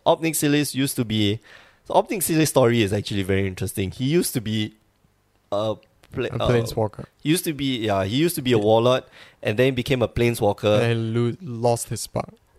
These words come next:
Speaker 1: Yeah, lost his spark when he fought, uh,
Speaker 2: Right.
Speaker 1: Nahiri. So he, after, shortly after they trapped, so six thousand year ago, six thousand years ago, shortly after he trapped, uh, uh,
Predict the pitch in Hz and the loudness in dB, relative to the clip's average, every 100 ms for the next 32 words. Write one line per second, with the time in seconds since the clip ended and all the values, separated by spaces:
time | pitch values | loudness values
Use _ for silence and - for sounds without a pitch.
0 | _ _ - 95 - 107 131 - - - | _ _ -6 -6 -6 2 2 2 0 4
1 | 139 110 110 104 113 - - 127 120 - | 2 2 -2 -2 -4 -6 0 2 2 -2
2 | _ _ _ _ _ 107 101 98 95 98 | _ _ _ _ _ -2 0 0 0 -2
3 | 98 101 92 95 92 98 _ _ - _ | -2 0 0 -2 -4 -6 _ _ -20 _
4 | - 139 139 214 220 - 170 - 202 202 | 2 2 2 0 2 4 2 4 4 4
5 | - - 190 175 185 196 156 143 - 160 | 2 0 4 4 4 4 4 2 4 2
6 | 123 107 - - 123 - - - _ _ | 4 -2 2 2 2 0 -20 -20 _ _
7 | _ - 127 190 - 131 120 123 107 101 | _ -2 0 0 2 4 4 2 2 2
8 | 101 104 - 117 - 175 - 131 123 123 | 2 0 -4 -6 -2 -2 2 0 2 0
9 | 113 104 98 98 - - - 170 170 175 | 0 0 0 0 -2 -14 -2 2 2 4
10 | 170 135 - 143 120 104 - 127 117 - | 2 2 2 0 0 -6 2 4 4 -2
11 | _ _ - - _ - 107 98 95 95 | _ _ -20 -20 _ -6 0 2 2 2
12 | 95 92 95 92 101 - _ _ _ _ | 0 0 0 -2 -4 -14 _ _ _ _
13 | _ _ _ _ 107 98 92 92 92 92 | _ _ _ _ -4 -2 0 0 -2 -2
14 | 98 98 98 98 | -2 -4 -4 -6